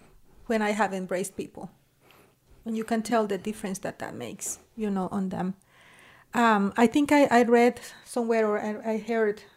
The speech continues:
years ago that, uh, they, they did a study, and, uh, one of the things that, that gives us, um, happiness is, is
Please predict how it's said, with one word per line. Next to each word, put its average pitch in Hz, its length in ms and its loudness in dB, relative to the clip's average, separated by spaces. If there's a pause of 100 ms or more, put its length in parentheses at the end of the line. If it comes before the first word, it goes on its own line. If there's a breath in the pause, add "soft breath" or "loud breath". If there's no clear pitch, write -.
(100)
years 214 340 -2
ago 196 340 -2
that, 190 380 -6
uh, 190 160 0
they, 208 200 4
they 208 200 0
did 214 220 0
a 208 100 0
study, 202 540 0
and, 185 320 -4
uh, 190 140 -4 (840 soft breath)
one 233 220 4
of 254 100 2
the 269 120 4
things 247 320 4
that, 220 420 2
that 220 160 2
gives 240 260 0
us, - 300 0 (180)
um, 196 400 -4 (160)
happiness 254 540 0
is, - 240 -4
is - 240 -8